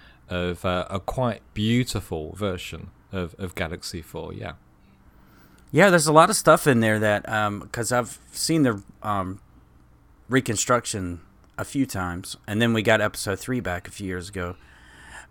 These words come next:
Speaker 2: Um, it's just really, there's a lot of dead air, like, just, and then a lot of booping and beeping from the little Chumleys, and <laughs> and you're like, "Wow, this is a very boring listen." But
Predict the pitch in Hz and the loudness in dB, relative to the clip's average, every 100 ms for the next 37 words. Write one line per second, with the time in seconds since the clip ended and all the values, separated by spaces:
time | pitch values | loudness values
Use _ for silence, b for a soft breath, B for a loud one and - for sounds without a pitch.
0 | _ 92 92 90 87 87 - _ - _ | _ -4 -2 -2 -4 -6 -8 _ -20 _
1 | - - - - - - - - - - | -20 -20 -20 -20 -20 -14 -8 -6 -4 -6
2 | - 95 107 120 113 107 92 - - - | -8 -2 0 2 2 0 -4 -16 -10 0
3 | 113 107 98 101 113 110 92 - - - | 0 0 2 6 6 6 0 -10 -16 -20
4 | - _ - - - 107 107 101 - - | -20 _ -20 -20 0 2 2 0 -10 -20
5 | - - 104 107 113 110 117 107 101 - | -14 -2 4 6 6 4 0 -2 -2 -4
6 | 110 - - - 123 127 120 - 123 131 | -2 -4 -6 2 6 6 6 6 10 12
7 | 123 107 101 143 143 139 131 110 98 135 | 12 10 8 8 10 10 10 8 8 8
8 | 143 135 127 131 120 113 123 123 104 - | 8 4 4 4 4 4 4 2 0 2
9 | 135 135 139 123 123 127 - 185 170 156 | 4 6 6 4 2 2 4 6 6 2
10 | - 175 - - - 143 139 139 139 127 | -6 -6 -6 -6 4 8 10 12 10 8
11 | 127 165 143 156 151 127 113 98 117 123 | 4 2 4 4 2 2 0 2 4 4
12 | 104 90 113 117 104 107 117 104 95 92 | 4 2 6 6 4 2 0 -2 -6 2
13 | 120 113 | 2 2